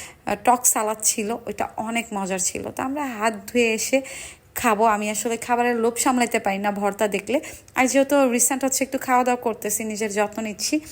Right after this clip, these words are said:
তো আমার আসলে ভর্তা ভাজি হলে আর কিচ্ছু লাগে না। আর আপনারা কিন্তু চাইলে তাজমহল রোডের অপোজিটে বাঙালিয়ানা এই রেস্টুরেন্টে গেলে আপনাদের মনের মতো খাবার পেয়ে যাবেন,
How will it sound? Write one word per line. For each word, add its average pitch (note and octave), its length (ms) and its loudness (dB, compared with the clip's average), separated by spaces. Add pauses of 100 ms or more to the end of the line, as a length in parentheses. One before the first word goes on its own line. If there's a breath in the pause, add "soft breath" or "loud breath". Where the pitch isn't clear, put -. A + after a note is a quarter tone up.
(340 loud breath)
তো D4+ 80 2
আমার C#4 240 6
আসলে C#4 340 4 (400 loud breath)
ভর্তা A#3+ 300 6
ভাজি A#3+ 220 4
হলে B3 140 6
আর A#3 100 4 (100)
কিচ্ছু - 420 2
লাগে F#3+ 280 0
না। F#3 140 -4 (460 loud breath)
আর G#3 220 2
আপনারা C4+ 400 2
কিন্তু C#4 260 -2
চাইলে B3 500 2 (360)
তাজমহল A3+ 480 2
রোডের A#3 240 0
অপোজিটে G#3 680 0
বাঙালিয়ানা G#3+ 840 0
এই A3 140 0
রেস্টুরেন্টে A3+ 540 0
গেলে G#3 200 0
আপনাদের G3+ 400 -6
মনের G#3 300 -6
মতো G#3+ 220 -8
খাবার F#3+ 300 -4
পেয়ে G3+ 220 0
যাবেন, G3+ 260 0